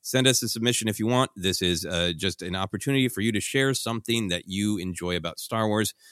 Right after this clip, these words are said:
Uh, could be a fun surface level thing, could be a fun memory of a time you shared with other people because of Star Wars,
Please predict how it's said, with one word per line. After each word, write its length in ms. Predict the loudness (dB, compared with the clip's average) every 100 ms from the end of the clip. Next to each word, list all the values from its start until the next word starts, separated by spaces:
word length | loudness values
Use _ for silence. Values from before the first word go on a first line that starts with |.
| -14 -4
Uh, 180 | -4 -2
could 180 | -2 0
be 120 | 2
a 80 | 2
fun 340 | 2 0 0 0
surface 400 | -2 -2 -2 -2
level 160 | -2
thing, 300 | 0 0 0
could 160 | -2 -4
be 140 | 0
a 120 | -2 -2
fun 480 | -2 -2 0 0
memory 380 | 0 0 2 2
of 100 | 0
a 80 | -2
time 320 | -4 -4 -2
you 80 | -2
shared 280 | 0 0 0
with 100 | -2
other 180 | -2 -2
people 280 | -2 -4
because 260 | -6 -8 -10
of 60 | -6
Star 180 | -4
Wars, 180 | -2 -4